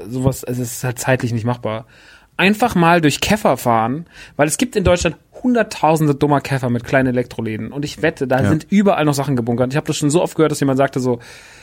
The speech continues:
Speaker 1: also dieser, wie heißt der, Nintendo, Nint-, Ten-,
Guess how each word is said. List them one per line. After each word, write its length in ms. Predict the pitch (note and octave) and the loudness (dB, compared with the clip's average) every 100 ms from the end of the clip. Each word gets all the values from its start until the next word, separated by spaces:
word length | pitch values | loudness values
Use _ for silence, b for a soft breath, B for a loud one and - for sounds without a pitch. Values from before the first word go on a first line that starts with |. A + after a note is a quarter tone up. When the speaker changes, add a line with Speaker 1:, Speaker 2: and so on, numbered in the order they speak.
| B B _ _ - | B B _ _ -2
Speaker 1:
also 260 | C#3+ C#3+ C#3 | 2 4 4
dieser, 380 | D3 C#3+ C3+ C3 | 2 2 4 4
wie 100 | E3+ | 2
heißt 140 | E3 | 4
der, 120 | D3+ C3+ | 2 2
Nintendo, 800 | E3 D#3 D3+ F3 G#3 G#3+ G#3+ A3 | 2 2 4 2 6 6 6 4
Nint-, 560 | G#3+ D#3+ D#3+ - - D3 | 2 -4 -6 -8 -16 -6
Ten-, 220 | E3+ | -4